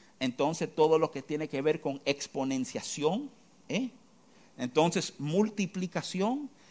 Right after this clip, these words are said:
división, adición y sustracción o resta. Déjame decirte una cosa. Dado que matemáticas es en esencia la ciencia de resolver problemas, entender la secuencia en que debo hacerla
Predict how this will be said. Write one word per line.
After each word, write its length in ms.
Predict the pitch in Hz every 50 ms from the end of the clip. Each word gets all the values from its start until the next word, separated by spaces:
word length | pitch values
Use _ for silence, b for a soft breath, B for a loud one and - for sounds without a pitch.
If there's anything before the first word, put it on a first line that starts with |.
| B B B B
división, 960 | 117 117 110 185 226 254 233 233 202 - - - 202 202 226 247 254 269 233 - B B B B B - -
adición 840 | - 185 247 277 254 277 214 170 - - 190 190 185 190 190 190 185 -
y 140 | - 156 -
sustracción 880 | - - - 269 294 - - - 156 120 - - - - 127 127 135 143
o 80 | 156
resta. 500 | 147 190 262 302 262 - - - - - - _ _ _ - - - - - - - - - b b b b b b b b
Déjame 220 | b 127 160 160
decirte 160 | 190 190 -
una 120 | 220 220 214
cosa. 320 | 285 294 277 - - - - - - - - - - - - - - b b b b b b
Dado 400 | b 123 170 190 240 269 294 277
que 140 | - 247 226
matemáticas 1200 | 214 202 202 208 202 - 190 185 196 226 285 311 - - 214 160 - 143 139 156 - - - - - -
es 220 | 165 180 - - 214
en 160 | 202 196 196
esencia 680 | 175 - - - 226 233 254 269 214 170 - 151 135
la 140 | 139 147 139
ciencia 580 | - - - 131 143 175 202 214 208 - 220 180
de 120 | 175 160
resolver 500 | 156 147 - - 135 139 175 190 185 170
problemas, 680 | - 165 156 170 226 262 240 151 117 - - - - - - B B B B B B B B
entender 560 | B 190 196 190 - 196 180 185 214 262 269
la 200 | 262 262 254 226
secuencia 920 | - - - 226 202 - - - 233 247 277 294 294 277 208 - - 196
en 100 | 185 180
que 140 | - - 165
debo 240 | 156 175 180 185 190
hacerla 480 | 165 - - 160 120 107 110 120 147